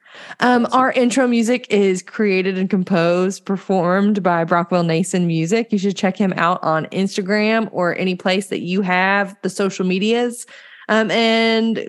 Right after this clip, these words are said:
Speaker 1: go see him if you are in the Nashville area. He has shows most weeks. Um,
Speaker 2: Yeah.
Speaker 1: our art was made by Nate Turner. Thanks for doing
Speaker 2: Woohoo!
Speaker 1: that for us, bud. He made that in I-, Microsoft Paint.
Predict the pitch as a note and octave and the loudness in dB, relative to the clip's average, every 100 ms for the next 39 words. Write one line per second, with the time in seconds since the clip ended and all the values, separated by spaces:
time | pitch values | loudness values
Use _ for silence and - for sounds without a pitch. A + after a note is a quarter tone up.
0 | G#3 C4 D4+ F4 E4+ E4+ F#3+ F#3+ G#3 G#3 | 0 0 2 0 0 0 0 0 -2 0
1 | G3 G3 G#3+ G#3 G3 F#3+ - - F3 E3 | 2 0 0 0 0 -2 -4 -2 0 0
2 | E3 D#3 F#3 F3 - E3+ D#3+ D#3+ - - | -4 -6 -6 -6 -4 -6 -6 -10 -8 -8
3 | - - - - - - - - G#3+ G#3 | -8 -12 -18 -18 -20 -20 -14 -2 0 0
4 | - G3 G3+ G3+ F3+ - G3 C4+ - G#3 | 0 0 2 2 0 0 0 0 -2 -4
5 | F3+ F3 F3 E3+ E3 F3 D#3+ D#3+ D#3+ F3+ | -2 -2 0 -2 -2 -2 -2 -2 -2 -2
6 | - - - G3 G3+ B3+ - F#4+ E4 G4 | -4 -12 -4 -2 0 -2 0 2 4 4
7 | G#4 F#4+ C#4+ - - G3 G3+ F#3 G3+ A3+ | 4 2 0 -4 -10 -6 -6 0 0 0
8 | - C4 C4 G3+ F3 E3+ - F#3+ A3 - | -2 -2 0 2 0 -2 -2 -4 -4 -6
9 | G#3+ A#3+ D4 C4+ D4+ C#4+ C#4 C#4+ D#4 | -2 0 0 -2 -2 -2 -2 -2 -2